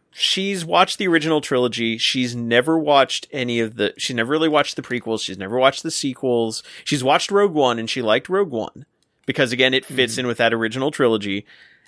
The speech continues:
Speaker 1: She's, she and I both, like, she really enjoys The Mandalorian. And, like, one thing she enjoys about it is the Skywalkers aren't involved. <laughs> So it's
Speaker 2: Right.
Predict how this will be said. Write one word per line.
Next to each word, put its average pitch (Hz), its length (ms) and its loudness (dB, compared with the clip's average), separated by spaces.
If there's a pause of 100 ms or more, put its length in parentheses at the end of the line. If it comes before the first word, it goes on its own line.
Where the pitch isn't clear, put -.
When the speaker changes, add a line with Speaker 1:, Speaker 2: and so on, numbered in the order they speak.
(240)
Speaker 1:
She's, 156 600 -2 (140)
she - 260 -2
and 151 80 2
I 143 120 4 (480)
both, 135 280 2
like, 107 140 -4
she - 120 -2
really 131 360 2
enjoys 98 340 -4
The - 80 -16
Mandalorian. - 640 -10
And, 127 280 0
like, 117 180 -2
one 170 180 2
thing 156 140 0
she 143 140 0
enjoys 123 260 0
about 123 140 4
it 127 80 0
is - 80 -10
the 131 100 -6
Skywalkers 160 800 0
aren't 120 160 0
involved. 107 440 -4
<laughs> - 40 -20 (320)
So 139 380 0
it's 147 80 -2
Speaker 2:
Right. - 480 -2